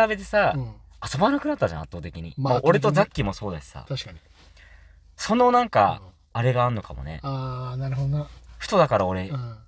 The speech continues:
Speaker 1: 遊びたいもん、みんなと。あの、ちょっと公園集まってとか言って。
Speaker 2: うん。はいはいはいはい。
Speaker 1: タバコちょっと買って、
Speaker 2: うん。
Speaker 1: 吸いながらも喋ろうよみたいな。
Speaker 2: あー、いいね。
Speaker 1: やりたいもん、俺。
Speaker 2: やりたい。
Speaker 1: でももうさ、
Speaker 2: うん。
Speaker 1: これはもうね、ちょっと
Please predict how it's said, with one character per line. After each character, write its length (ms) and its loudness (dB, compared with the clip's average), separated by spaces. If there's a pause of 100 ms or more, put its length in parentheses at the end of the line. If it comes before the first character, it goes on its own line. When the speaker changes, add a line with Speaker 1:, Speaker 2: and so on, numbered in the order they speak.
(140)
Speaker 1:
遊 60 -4
び 80 -4
た 100 -2
い 60 0
も 100 -4
ん、 40 -6
み 100 -4
ん 40 -6
な 120 -8
と。 120 -18
あ 120 -4
の、 200 -4 (440)
ち 80 -18
ょ 0 -
っ 20 -16
と 80 -4
公 240 2
園 240 4
集 80 -6
ま 60 0
っ 60 -6
て 120 -8
と 80 -12
か 80 -12
言 80 -10
っ 20 -14
て。 60 -20
Speaker 2:
う 20 -20
ん。 80 -20
は 120 -6
い 40 -8
は 60 -12
い 80 -6
は 60 -8
い 20 -18 (160)
は 60 -10
い。 40 -14 (120)
Speaker 1:
タ 120 -8
バ 100 0
コ 100 2
ち 40 0
ょ 40 -2
っ 20 -4
と 80 -2
買 140 -2
っ 20 -20
て、 400 -2
Speaker 2:
う 40 -8
ん。 60 -8 (200)
Speaker 1:
吸 180 -2
い 40 2
な 120 4
が 60 4
ら 80 4
も 80 -4
喋 260 -4
ろ 80 2
う 60 2
よ 80 0
み 100 -8
た 80 -10
い 40 -8
な。 340 2
Speaker 2:
あ 60 -2
ー、 60 -14
い 100 -2
い 20 -2
ね。 160 -8 (520)
Speaker 1:
や 160 4
り 120 2
た 100 0
い 60 2
も 80 -2
ん、 20 -8
俺。 80 -6
Speaker 2:
や 60 -6
り 80 -10
た 20 -16
い。 60 -20 (460)
Speaker 1:
で 80 -2
も 40 2
も 140 6
う 20 -4
さ、 420 6
Speaker 2:
う 40 -18
ん。 40 -20 (600)
Speaker 1:
こ 80 -2
れ 80 8
は 40 6
も 140 6
う 20 6
ね、 140 4
ち 60 -2
ょ 20 -2
っ 60 -2
と 260 0